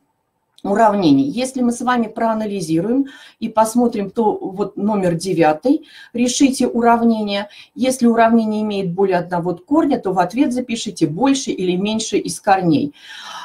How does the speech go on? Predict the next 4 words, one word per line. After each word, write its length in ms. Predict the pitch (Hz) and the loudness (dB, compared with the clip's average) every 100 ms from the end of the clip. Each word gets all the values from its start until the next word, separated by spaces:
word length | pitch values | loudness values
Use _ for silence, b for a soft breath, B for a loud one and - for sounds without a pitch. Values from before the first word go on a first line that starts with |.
| B | B
А, 260 | - 139 - | -8 -6 -4
какие 480 | - 254 262 330 294 | 2 2 4 4 4
традиционные 960 | 285 240 269 - 269 240 208 196 185 | 2 2 0 -2 2 2 2 0 0
ошибки 800 | 175 190 190 - 285 285 - 269 | 0 -2 -2 2 2 2 0 2